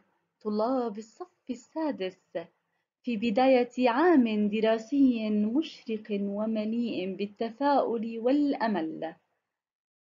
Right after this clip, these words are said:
في هذا الفيديو سوف أوضح لكم تعريفا مبسطا لمادة التربية الإسلامية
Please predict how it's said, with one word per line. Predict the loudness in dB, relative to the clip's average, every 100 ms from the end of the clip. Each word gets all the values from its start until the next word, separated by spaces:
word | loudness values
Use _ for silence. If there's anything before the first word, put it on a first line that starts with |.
| _ _ _ _
في | 2 2 4
هذا | 4 4 4 4 4 2 0
الفيديو | 0 0 -2 0 0 2 2 4 2
سوف | 0 -4 2
أوضح | 2 2 0 2 0 -2 -4
لكم | 0 4 4 2 0 -4 -4 -10 -14 _ _ -2
تعريفا | 2 4 4 2 2 4 6 4 2 -4
مبسطا | -2 0 -2 -2 -2 0 0 0 -2 -4 -8 -16 _ -4
لمادة | -2 0 0 0 2 2 2 -2 -6
التربية | -2 2 2 2 2 2
الإسلامية | 2 -2 -6 -8 -8 -2 2 2 2 0 0 0 0